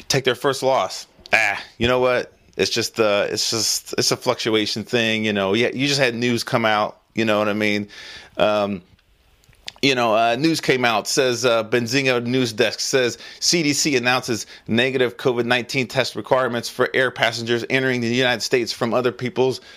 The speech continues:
Republic of China." Cool. Oh, that, oh, that made things move around. Oh, okay. All right. So,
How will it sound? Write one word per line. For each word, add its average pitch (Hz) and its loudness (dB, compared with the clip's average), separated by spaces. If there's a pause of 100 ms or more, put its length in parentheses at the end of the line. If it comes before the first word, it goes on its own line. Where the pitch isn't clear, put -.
(120)
Republic 123 0
of 104 -12
China." 110 0 (840)
Cool. 135 0
Oh, 131 2
that, 127 0
oh, 139 4
that 147 2
made 143 2
things 127 0
move 139 2
around. 117 0 (260)
Oh, 131 4
okay. 104 0 (200)
All 139 2
right. 113 -2
So, 117 0